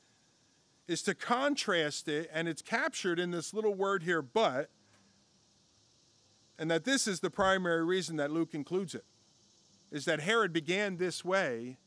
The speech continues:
but it's the word of God that continued to increase.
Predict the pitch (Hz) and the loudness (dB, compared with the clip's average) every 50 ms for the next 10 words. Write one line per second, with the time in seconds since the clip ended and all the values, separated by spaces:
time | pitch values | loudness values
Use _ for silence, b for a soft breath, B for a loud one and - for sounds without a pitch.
0 | _ _ _ _ _ _ _ _ _ _ _ _ _ _ _ _ 165 196 190 139 | _ _ _ _ _ _ _ _ _ _ _ _ _ _ _ _ 2 2 4 4
1 | 117 117 - _ _ _ _ _ _ _ _ _ _ 139 127 - - 156 147 143 | 2 0 -4 _ _ _ _ _ _ _ _ _ _ -14 -14 -10 -8 -6 -4 -2
2 | 151 160 147 135 123 139 170 175 175 160 131 139 131 - - 143 127 - 165 156 | 0 0 0 0 0 2 4 4 4 4 2 -2 -4 -4 -6 -6 -6 -6 -6 -4
3 | 147 139 131 - - 143 131 123 120 - - 175 147 117 101 - - - - | -4 -4 -6 -6 -6 -6 -6 -6 -6 -4 -4 -4 -4 -4 -6 -10 -12 -12 -14